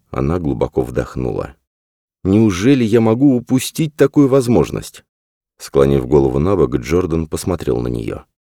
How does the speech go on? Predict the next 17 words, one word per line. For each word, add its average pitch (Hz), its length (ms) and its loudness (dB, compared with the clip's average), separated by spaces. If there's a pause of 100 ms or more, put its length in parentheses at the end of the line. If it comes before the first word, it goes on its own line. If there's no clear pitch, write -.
(460)
«Вы 76 260 4
действительно 78 640 0
думаете, 78 500 2
что 80 240 2
садитесь 76 540 0
в - 100 -12
свои 71 320 2
сани?» 76 560 0 (640)
Если 67 280 -2
это 65 140 -2
были 64 260 -2
не 67 160 -2
ее 65 320 -2
сани, 62 340 -4
тогда 78 320 0
чьи 87 300 -4
же? 58 260 -8